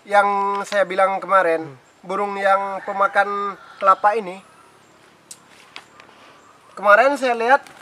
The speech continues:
Speaker 1: eh, dia korek-korek kelapa. Saya pikir, "Apa itu, kan?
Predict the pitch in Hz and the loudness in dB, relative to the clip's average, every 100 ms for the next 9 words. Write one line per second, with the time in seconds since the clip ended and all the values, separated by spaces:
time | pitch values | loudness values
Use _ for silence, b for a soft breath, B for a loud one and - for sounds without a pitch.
0 | - - 214 214 214 208 247 240 233 226 | -16 0 4 6 6 4 0 2 -2 -2
1 | 226 226 208 - 254 226 196 175 208 202 | 0 4 4 6 4 6 2 -2 -6 -6
2 | 202 262 - _ _ _ - 226 254 294 | 0 0 0 _ _ _ -2 0 2 2
3 | 269 240 240 | 2 0 -4